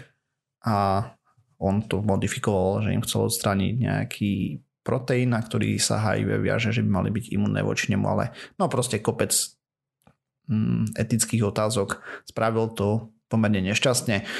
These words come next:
Odsúdený bol za to, že experimentoval na ľuďoch pre svoj osobný zisk a slávu a takéto veci, niečo také bolo v tom rozsudku. Dobre.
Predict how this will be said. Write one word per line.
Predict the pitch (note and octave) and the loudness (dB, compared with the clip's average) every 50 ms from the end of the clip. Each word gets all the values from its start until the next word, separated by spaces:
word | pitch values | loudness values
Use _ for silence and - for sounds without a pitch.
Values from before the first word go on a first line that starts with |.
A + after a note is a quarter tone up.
| - - - - - - - - - - - | -6 -6 -8 -8 -10 -12 -16 -18 -12 -4 -2
Odsúdený | A#2+ A#2+ - - B2 A#2 C3+ C3+ B2 A#2 G#2+ | 0 0 0 0 0 0 2 2 2 2 2
bol | G#2 G#2+ G#2+ | 2 2 2
za | A2 A#2+ C3 | 2 2 2
to, | C3 - C#3+ B2 B2 | 2 2 2 2 2
že | A2+ A2 G#2 G2+ G#2 G#2+ G#2+ G#2+ A#2 A#2 A2+ A2 G#2+ G#2+ G#2+ G#2+ G#2 - - | 2 2 0 0 0 0 0 2 2 2 4 4 4 2 2 2 0 -2 -4
experimentoval | - A2 A2 - - - - A2 A2 G#2+ A2 A2 A2+ A2 - C3+ C3 C3+ C3 B2 A#2+ | -4 -2 -2 -2 -2 0 0 0 2 2 2 2 0 0 0 0 2 2 2 2 4
na | A2 G#2+ G#2 | 4 2 2
ľuďoch | G2+ G#2 G#2+ A#2 C#3 C3 C3 B2+ B2+ B2 B2+ - - - - _ | 2 2 2 2 4 4 4 4 2 2 0 -2 -6 -10 -10 _
pre | - - A2 G#2 G#2 G#2 G#2 G#2 A2+ A2+ A2+ - _ | -4 0 2 2 2 4 2 2 2 0 -2 -6 _
svoj | - - - - A2+ A2 A2 A2 - C3 | -6 -4 -2 0 2 2 2 2 0 0
osobný | A#2 - - - C#3 C3 B2 A#2+ A2+ A2+ G#2+ G2+ | 0 2 2 4 4 4 2 2 2 2 2 0
zisk | F#2+ G2 A2 A2+ C3+ C#3+ D3 - - - - - - - - _ | 0 0 0 2 2 2 2 2 0 0 -2 -6 -10 -10 -8 _
a | - A2 G2 F#2+ G2 F#2+ F#2+ F#2+ G#2+ - - - _ | 0 0 2 2 2 2 2 2 0 -2 -6 -8 _
slávu | - - - - A#2 A#2+ B2+ B2+ B2+ B2 A#2 A#2 A2 F#2+ F2 | -6 -4 -2 0 2 2 2 2 2 0 0 0 2 2 2
a | F2 | 2
takéto | E2+ - F2 F#2 - - - - F#2+ G2 | 0 0 -2 -4 -4 -4 -2 0 0 2
veci, | G2 - - A2 G2 | 2 2 2 2 4
niečo | F#2+ G2 F#2+ G2 G2+ G#2 G#2 - - | 4 4 2 2 2 2 0 0 0
také | - - G#2 - - | 0 0 0 0 0
bolo | G#2+ G2 F#2 G2 A2 | 2 2 2 2 0
v | - | 0
tom | G2 G2+ | 0 0
rozsudku. | - G2 - - A2+ A#2+ - - - B2 G#2+ - - _ _ _ _ _ - - - - - _ | 2 2 2 0 0 -2 -2 -2 -2 -2 -2 -4 -12 _ _ _ _ _ -20 -20 -20 -20 -16 _
Dobre. | - A2+ G#2+ G2+ G#2 G2+ G2+ G2+ G#2+ A2+ - - | 0 2 2 4 4 4 2 2 0 0 -4 -8